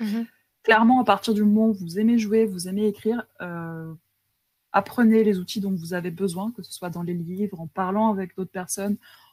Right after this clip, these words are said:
Speaker 2: en regardant des films, en jouant à des jeux, et cetera. Mais à partir du moment où vous aimez ce que vous faites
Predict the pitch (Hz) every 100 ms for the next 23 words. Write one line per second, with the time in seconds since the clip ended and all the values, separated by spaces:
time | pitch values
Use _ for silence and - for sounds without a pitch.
0 | _ 170 160 202 196 190 190 196 220 202
1 | 175 170 190 214 202 185 180 185 180 -
2 | 160 160 202 165 - - - _ - -
3 | 208 208 220 196 165 165 220 233 - 226
4 | 190 196 220 208 -